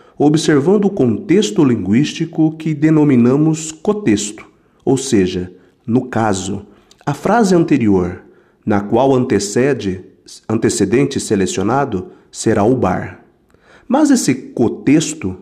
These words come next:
pode ser percorrido de diversas maneiras. Vamos supor que haja possibilidade de escolha entre dois antecedentes. O S S cento e dezessete sai da sala e se dirige ao bar languidamente.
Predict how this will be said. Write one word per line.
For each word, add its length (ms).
pode 260
ser 280
percorrido 680
de 100
diversas 480
maneiras. 760
Vamos 280
supor 400
que 180
haja 260
possibilidade 1160
de 200
escolha 540
entre 320
dois 340
antecedentes. 1160
O 320
S 400
S 460
cento 480
e 60
dezessete 1040
sai 420
da 140
sala 500
e 80
se 240
dirige 560
ao 140
bar 420
languidamente. 1300